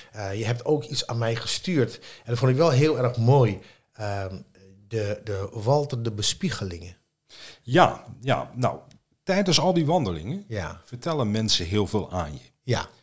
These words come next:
Speaker 2: En jij
Speaker 1: Dat is
Speaker 2: weet
Speaker 1: ook, ook onderdeel, eh, van, van de, de intentie eigenlijk, hè?
Speaker 2: Ja,
Speaker 1: Dat is
Speaker 2: ja,
Speaker 1: de,
Speaker 2: ja, want
Speaker 1: dat
Speaker 2: ik
Speaker 1: gebeurt er.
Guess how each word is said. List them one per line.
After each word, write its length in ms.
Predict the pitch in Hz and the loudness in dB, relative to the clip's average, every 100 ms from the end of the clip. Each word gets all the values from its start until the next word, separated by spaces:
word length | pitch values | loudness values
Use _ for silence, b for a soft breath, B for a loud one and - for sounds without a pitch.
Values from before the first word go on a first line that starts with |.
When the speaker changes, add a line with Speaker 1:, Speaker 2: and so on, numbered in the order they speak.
| _ | _
Speaker 2:
En 120 | - 110 | -8 0
jij 100 | 107 | 2
Speaker 1:
Dat 120 | 147 | 6
is 40 | |
Speaker 2:
weet 80 | 175 | 8
Speaker 1:
ook, 100 | 185 - | 8 6
ook 200 | 160 - | 4 6
onderdeel, 540 | 160 156 135 127 139 | 6 6 6 6 6
eh, 100 | - - | 2 -6
van, 320 | - 135 110 | -2 -2 0
van 420 | - 123 120 120 | 2 2 2 2
de, 160 | 123 131 | -2 -2
de 140 | 151 | -2
intentie 440 | 151 143 117 101 113 | 0 2 2 2 -6
eigenlijk, 280 | 92 98 156 | -8 -6 -2
hè? 60 | |
Speaker 2:
Ja, 120 | 190 | 0
Speaker 1:
Dat 80 | 151 | 2
is 40 | 143 | 4
Speaker 2:
ja, 140 | 120 | 4
Speaker 1:
de, 60 | 156 | 4
Speaker 2:
ja, 80 | 113 | 2
want 120 | 151 | 2
Speaker 1:
dat 80 | 143 | 4
Speaker 2:
ik 60 | - | 6
Speaker 1:
gebeurt 360 | 135 131 120 | 10 10 8
er. 200 | 95 - | 2 -10